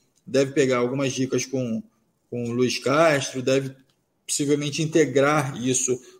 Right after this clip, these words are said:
toda essa metodologia com o Luiz Castro, pra que o time B fique, é, em coerência com o time A também, pra que esses jogadores, quando cheguem,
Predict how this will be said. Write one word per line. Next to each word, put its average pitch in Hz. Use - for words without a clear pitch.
toda 147
essa 147
metodologia 139
com 135
o -
Luiz 139
Castro, 151
pra 156
que 170
o 127
time 147
B 151
fique, 143
é, 120
em 135
coerência 156
com 156
o 143
time 147
A 135
também, 135
pra 135
que 135
esses -
jogadores, 131
quando 131
cheguem, 131